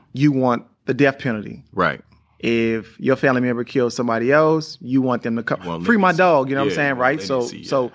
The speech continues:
Speaker 1: I just think it gotta be fair across the board.
Speaker 2: I
Speaker 1: Um,
Speaker 2: feel you, but
Speaker 1: yeah.
Speaker 2: I mean, God forbid,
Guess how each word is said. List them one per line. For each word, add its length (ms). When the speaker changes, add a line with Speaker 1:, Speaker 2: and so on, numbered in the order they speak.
Speaker 1:
I 100
just 120
think 140
it 20
gotta 160
be 100
fair 280
across 260
the 80
board. 440
Speaker 2:
I 100
Speaker 1:
Um, 60
Speaker 2:
feel 240
you, 200
but 260
Speaker 1:
yeah. 160
Speaker 2:
I 60
mean, 240
God 260
forbid, 480